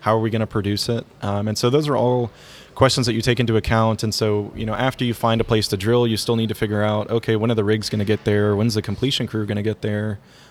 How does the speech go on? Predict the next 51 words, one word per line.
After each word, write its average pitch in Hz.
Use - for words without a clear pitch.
Um, 101
how 107
are 117
we 113
gonna 107
staff 107
that? 104
Um, 101
also, 113
you 107
know, 104
which, -
which 127
areas 113
are 107
we 113
gonna 110
focus 107
on, 104
and, 101
um, 101
you 107
know, 98
what, 104
what 117
fo-, 117
what 113
areas 113
are -
we 107
gonna 107
focus 104
on 101
developing? 107
So 104
that's, 151
that's 170
kinda 156
the 113
upstream 120
side. 120
And, 110
and 131
there's 165
a 156
couple 147
different 120
ways 113
that 104
you 113
can, 98